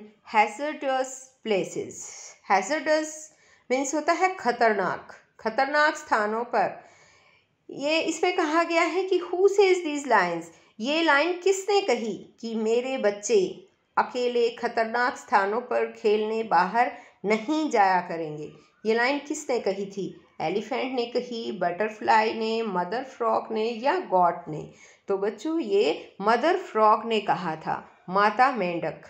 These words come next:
मेंढक की माता ने कहा था कि मेरे बच्चे खतरनाक स्थानों पर अकेले बाहर नहीं जाएंगे। Eighth question is, who will make the map of the village?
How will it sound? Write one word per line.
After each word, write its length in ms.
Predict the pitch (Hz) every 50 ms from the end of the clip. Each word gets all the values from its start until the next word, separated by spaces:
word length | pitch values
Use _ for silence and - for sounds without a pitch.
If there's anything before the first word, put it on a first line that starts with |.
| - _
मेंढक 480 | 180 180 190 196 202 214 226 226 226 - - -
की 160 | 214 240 311 330
माता 420 | 233 180 165 165 165 160 - 196 202
ने 140 | 214 185 180
कहा 320 | 180 160 - 170 175 170
था 260 | 170 - 233 240 269
कि 180 | 320 - - 240
मेरे 240 | 208 185 170 180 170
बच्चे 460 | 165 160 - - - - 240 269 330 - - - - - _ _
खतरनाक 540 | - 202 190 190 185 180 185 202 220 269 285
स्थानों 480 | - - - - 190 165 165 180 190 208
पर 280 | 202 - 269 269 262 -
अकेले 480 | 185 180 185 - 190 190 214 226 262 269
बाहर 460 | 226 180 151 147 175 202 233 277 - -
नहीं 460 | 190 170 175 180 185 180 247 262 254 214
जाएंगे। 500 | 202 208 180 147 147 147 151 123 - - - - _ _ _ _ _ _ _ _ _ _ _ _ _ _ _ _ _ _ _ _ _ _ _ _ _ _ _ _ _ _ -
Eighth 340 | 226 262 294 349 381 381 -
question 440 | 320 311 311 - - 349 330 320 330 330
is, 320 | 247 220 196 190 214 - - - - - _ _ _ _ _ _ _ _ _ _
who 360 | - - 339 349 349 370 392 392 381
will 280 | 302 294 302 294 302 294
make 420 | 285 240 233 233 233 240 240 - -
the 220 | 214 214 208 208 208
map 420 | 214 208 196 190 190 190 190 190 -
of 240 | 170 151 143 - - -
the 120 | 214 269 - - -
village? 520 | 175 160 151 156 156 147 139 185 - -